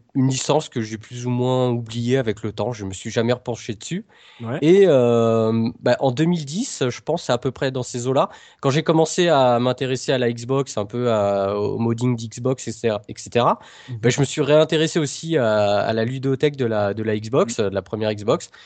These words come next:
Speaker 1: Et donc, j'ai, je suis tombé sur ce Outrun deux, quoi. Je dis, ah, tiens, Outrun, bon, ça fait longtemps et tout. Et, euh, bah, j'ai été pris sous le charme direct, euh, du soft, quoi.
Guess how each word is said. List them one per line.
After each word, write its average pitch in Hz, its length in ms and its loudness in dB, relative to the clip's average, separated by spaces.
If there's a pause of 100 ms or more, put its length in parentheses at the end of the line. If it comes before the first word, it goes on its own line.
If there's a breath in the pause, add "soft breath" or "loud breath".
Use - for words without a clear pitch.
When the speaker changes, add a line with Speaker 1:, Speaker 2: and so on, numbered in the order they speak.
(280 loud breath)
Speaker 1:
Et 120 60 2
donc, 165 160 4
j'ai, 139 120 -4
je 117 80 -2
suis - 160 -8
tombé 135 220 -2
sur 143 180 -2
ce - 140 -2
Outrun 113 440 0
deux, 123 240 -2
quoi. 113 240 -2
Je 95 80 -8
dis, 101 160 -16
ah, 226 160 2
tiens, 202 200 -4
Outrun, 131 480 -4
bon, 143 120 -6
ça - 140 -10
fait - 140 -8
longtemps 104 320 -2
et - 60 -6
tout. 175 180 -6 (480 loud breath)
Et, 127 280 6
euh, 90 520 0
bah, 87 160 -4
j'ai 104 160 -6
été 98 180 -8
pris - 220 -14
sous - 160 -8
le - 20 -8
charme 131 400 -2
direct, 117 460 -6
euh, 95 420 -6
du 104 140 -12
soft, - 280 -10
quoi. 90 200 -8